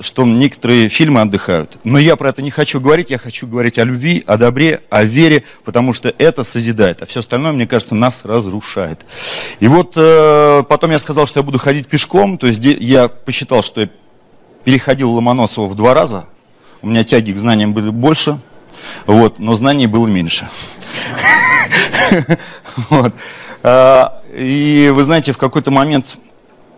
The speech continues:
м, родители закрыли ферму, потому что рядышком в райцентре был сырзавод,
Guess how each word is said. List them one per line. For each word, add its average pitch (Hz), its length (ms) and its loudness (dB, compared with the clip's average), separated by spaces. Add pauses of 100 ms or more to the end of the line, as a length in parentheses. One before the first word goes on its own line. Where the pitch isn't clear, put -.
(120)
м, 110 720 4
родители 123 480 -2
закрыли 117 460 -4
ферму, 135 420 -6 (580)
потому 117 280 0
что 120 580 4
рядышком 117 720 -4
в 107 60 0
райцентре 117 460 -2
был 120 120 0
сырзавод, 127 680 2